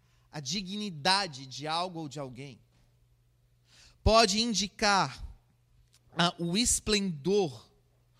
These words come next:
ou algo revestido de uma substância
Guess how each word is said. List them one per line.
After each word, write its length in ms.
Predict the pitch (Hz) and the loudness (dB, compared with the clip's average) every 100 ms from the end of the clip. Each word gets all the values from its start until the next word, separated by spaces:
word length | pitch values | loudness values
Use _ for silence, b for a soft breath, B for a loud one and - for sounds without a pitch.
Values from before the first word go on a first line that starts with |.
| b b b | b b b
ou 200 | 180 208 | 2 6
algo 320 | 202 240 226 214 | 8 6 4 -4
revestido 1080 | 160 214 262 214 208 - - 220 233 180 | -8 -6 -6 -6 -8 -8 -8 -8 -10 -12
de 140 | 151 202 | -10 -10
uma 180 | 196 | -8
substância 1200 | 175 - 233 240 214 - - 214 220 220 - 208 | -6 -6 -6 -8 -8 -8 -8 -6 -6 -8 -8 -12